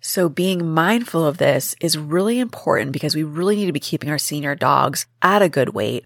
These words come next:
And when you guys go into the vet, I want you to ask them if they think that your pet's at a good weight or if they could lose a few pounds, gain a few pounds, find out exactly where they're at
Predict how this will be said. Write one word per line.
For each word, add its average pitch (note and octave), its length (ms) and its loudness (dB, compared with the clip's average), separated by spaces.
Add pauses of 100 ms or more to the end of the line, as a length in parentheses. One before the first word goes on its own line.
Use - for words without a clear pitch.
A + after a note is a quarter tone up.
And E3 220 0
when G3 160 2
you A#3 100 -2
guys F3+ 240 2
go D#3 160 0
into C#3 220 -4
the D3+ 100 -6
vet, C#3+ 320 0
I D#3 140 -2
want D#3+ 300 0
you F#3+ 120 0
to G3 220 -2
ask C#3+ 300 -2
them D3 280 -6
if D#3 160 -6
they C#3 160 -4
think D3+ 260 -10
that - 120 -8
your D3 120 -4
pet's - 380 -6
at D3+ 120 -4
a C#3 40 -4
good D3 220 -6
weight D3+ 420 -4
or - 140 0
if C#3+ 160 -2
they C3 120 -2
could - 220 -8
lose F#3 240 0
a F#3+ 60 -2
few F3 180 -4
pounds, D3+ 400 -6
gain D#3+ 200 -4
a D#3 40 -4
few D#3 160 -8
pounds, D3 380 -8
find C#4+ 280 -6
out B3 140 -4
exactly D#3 340 -4
where C#3 320 -4
they're - 260 -4
at B2+ 200 -4